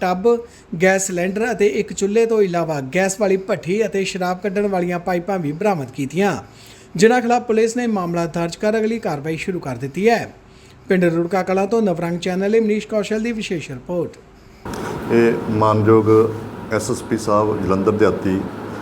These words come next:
Speaker 2: ਸਰਦਾਰ ਹਰਵਿੰਦਰ ਸਿੰਘ ਵਿਰਕ ਔਰ ਡੀ ਐਸ ਪੀ ਫਲੌਰ ਸਰਦਾਰ ਸਰਵਨ ਸਿੰਘ ਬੱਲ ਔਰ ਐਸ ਪੀ ਡੀ ਸਾਹਿਬ ਸਰਬਜੀਤ ਰਾਏ ਜੀ ਸਾਹਿਬ, ਇਹ ਜਿਨ੍ਹਾਂ ਨੇ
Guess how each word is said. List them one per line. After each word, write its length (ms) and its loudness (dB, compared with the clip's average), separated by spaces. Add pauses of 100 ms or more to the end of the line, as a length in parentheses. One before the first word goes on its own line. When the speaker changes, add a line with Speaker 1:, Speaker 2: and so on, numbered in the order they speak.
(220)
Speaker 2:
ਸਰਦਾਰ 500 4 (160)
ਹਰਵਿੰਦਰ 380 0
ਸਿੰਘ 220 -4
ਵਿਰਕ 440 2 (760)
ਔਰ 220 4 (520)
ਡੀ 160 6
ਐਸ 140 4
ਪੀ 160 0
ਫਲੌਰ 580 4 (380)
ਸਰਦਾਰ 280 2
ਸਰਵਨ 280 0
ਸਿੰਘ 240 2
ਬੱਲ 320 2 (520)
ਔਰ 180 2
ਐਸ 140 0
ਪੀ 120 2
ਡੀ 160 6
ਸਾਹਿਬ 300 2
ਸਰਬਜੀਤ 540 0 (320)
ਰਾਏ 180 4
ਜੀ 160 0
ਸਾਹਿਬ, 320 2 (640)
ਇਹ 160 4
ਜਿਨ੍ਹਾਂ 360 4
ਨੇ 440 4